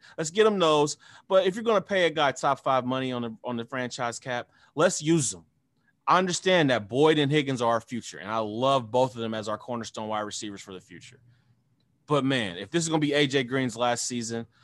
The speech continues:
let's, let's, let, let's use him the correct way. And I haven't seen Zach Taylor use him the correct way all year. I understand he didn't have him last year, but all he talked about last year was how much of a weapon he was and how much he couldn't wait to use him once he got on the field. Well, Zach Taylor,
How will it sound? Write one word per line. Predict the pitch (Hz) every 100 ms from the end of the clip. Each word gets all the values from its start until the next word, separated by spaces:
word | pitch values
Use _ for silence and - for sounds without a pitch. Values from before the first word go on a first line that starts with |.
| _
let's, | 135 139 - _
let's, | 131 131
let, | 127 156 147
let's | 143 170 147
use | 151 127
him | 127
the | 113
correct | - 104 95 -
way. | 92 85 107
And | 151
I |
haven't | 190 202 185
seen | - 196 165
Zach | 170 175
Taylor | - 185 175
use | 156 170 185 -
him | 147
the | 147
correct | - 160 165 151
way | 180 165
all | 117 160
year. | 165 180 120 - - 120
I |
understand | 127 156 147 180 175
he | 151
didn't | 151 139
have | 143
him | 135 127
last | 135 151 -
year, | 170 175 - _ _
but | 123
all | 143 185
he | 185
talked | - 185 185
about | 151 151 135
last | 147 190 - 139
year | 135 143 - -
was | 131 -
how | 143
much | 165 151
of | 147
a | 135
weapon | 160 165 143
he | 131
was | 127 131 117
and | 113
how | 139
much | 139
he | 127
couldn't | - 151 143
wait | 160 151
to |
use | 139 175 151
him | 135
once | 139 -
he |
got | 139 139
on |
the | 139
field. | - 180 113 - _ _ _ _ _
Well, | 135 165
Zach | 160 170 -
Taylor, | 190 185 180